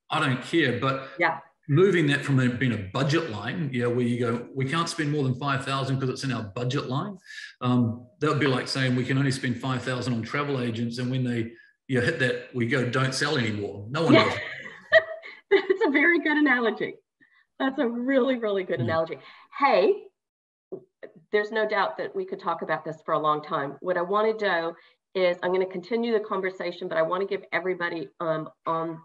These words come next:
Speaker 2: the, the webinar today the opportunity, um, for two things.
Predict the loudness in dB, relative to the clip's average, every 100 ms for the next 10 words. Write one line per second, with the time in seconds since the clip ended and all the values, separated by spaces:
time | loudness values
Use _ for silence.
0 | _ -6 -6 -6 -8 -4 -2 -2 -2 -4
1 | -6 -6 -4 -4 -4 -6 -10 -6 -4 -2
2 | -2 -2 -6 -20 -20 -8 -8 -6 -10 -10
3 | -4 -4 -2 -2 -2